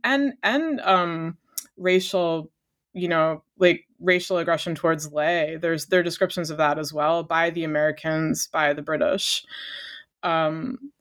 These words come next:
so yeah, I think that it, that the experience of, that, that, that the, that Lê himself, like, refocused Hirschfeld's thinking. And, and it's in that book that you find these moments where Hirschfeld describes gay rights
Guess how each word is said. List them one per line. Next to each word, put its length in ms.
so 220
yeah, 380
I 80
think 360
that 420
it, 380
that 280
the 180
experience 540
of, 220
that, 240
that, 220
that 180
the, 300
that 360
Lê 300
himself, 580
like, 240
refocused 760
Hirschfeld's 400
thinking. 380
And, 240
and 120
it's 200
in 200
that 220
book 220
that 120
you 140
find 340
these 460
moments 580
where 240
Hirschfeld 600
describes 560
gay 200
rights 500